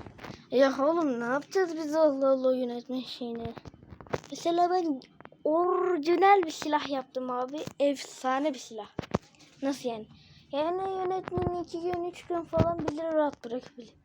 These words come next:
Yani efsane bir şey mi? Evet oğlum silah yaptım. Gel gel. Tamam gençler. Şimdi görüyorsun bu silah tabii.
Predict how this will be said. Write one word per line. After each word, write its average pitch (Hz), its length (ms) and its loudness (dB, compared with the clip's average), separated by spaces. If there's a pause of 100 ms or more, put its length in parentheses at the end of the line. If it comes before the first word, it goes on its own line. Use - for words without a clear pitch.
(420)
Yani 254 340 -2 (420)
efsane 269 580 -2
bir 370 60 2
şey 233 260 -6
mi? 214 80 -12 (1300)
Evet 277 420 0
oğlum 359 340 4
silah - 680 4
yaptım. - 480 -12 (240)
Gel 294 280 2 (100)
gel. 262 160 -2 (340)
Tamam 359 360 0
gençler. 370 420 0
Şimdi 349 520 -8
görüyorsun 349 520 -6
bu 285 40 -10
silah 294 300 -12
tabii. 277 400 -12